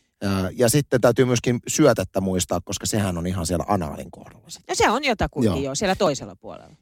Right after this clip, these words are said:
Speaker 1: Me ei nyt enää sen enempää Niinan kanssa jatketa keskustelua siitä, että missä on virallisesti Suomineitomme pyllykkä, koska tästä on
Speaker 2: Mm.
Speaker 1: aika moni kuuntelija laittanut viestiä, mutta tänne nyt tuli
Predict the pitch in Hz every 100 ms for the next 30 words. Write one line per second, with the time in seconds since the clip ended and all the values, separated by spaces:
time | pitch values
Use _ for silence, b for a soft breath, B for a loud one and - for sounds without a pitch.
0 | - 196 220 226 226 202 220 214 190 180
1 | 165 165 160 143 143 151 143 - 139 123
2 | 147 135 131 - 123 117 139 127 110 110
3 | - 117 123 180 247 - - 113 - 110
4 | 104 117 117 104 98 98 - 98 - 190
5 | 143 117 104 95 90 98 95 - 202 180
6 | 110 92 - - 95 - - - 104 98
7 | 95 98 92 95 92 104 101 - 101 92
8 | 90 85 80 b b b b - 107 101
9 | 107 127 123 120 117 113 - 127 175 196
10 | 170 151